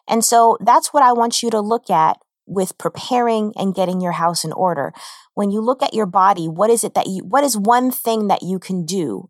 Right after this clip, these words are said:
in the new year to take better care of your body? Maybe it's something as simple as drinking more water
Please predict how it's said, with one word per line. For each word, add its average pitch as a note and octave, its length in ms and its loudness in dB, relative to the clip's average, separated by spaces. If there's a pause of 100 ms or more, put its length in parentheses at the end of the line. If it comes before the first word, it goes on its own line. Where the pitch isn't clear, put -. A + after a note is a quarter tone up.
(120)
in F#3+ 120 -2
the F3 100 0
new F#3 300 0
year F3 500 0 (460)
to - 100 -6
take A3+ 320 -4
better G3+ 220 2
care A3 500 0
of D#3 140 0
your D#3 120 -4
body? C#3 380 -4 (640)
Maybe A#3 300 -2
it's B3 120 -2
something A3 400 -2
as F#3+ 100 -2
simple B3+ 360 0
as F3 120 0
drinking F#3+ 440 -4
more F#3 200 2
water E3+ 540 0